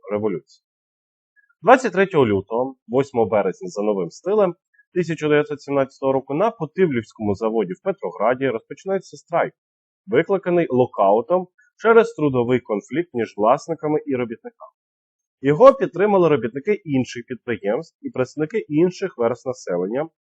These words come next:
налякані затримками з постачанням місту хліба і падінням свого життєвого рівня. Цей стихійний вибух народного невдоволення дав привід до революції.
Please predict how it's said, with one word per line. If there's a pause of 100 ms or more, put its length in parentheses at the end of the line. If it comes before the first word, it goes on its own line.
(520)
налякані
затримками
з
постачанням
місту
хліба (120)
і
падінням
свого
життєвого
рівня. (800)
Цей
стихійний
вибух
народного
невдоволення
дав (240)
привід (300)
до
революції.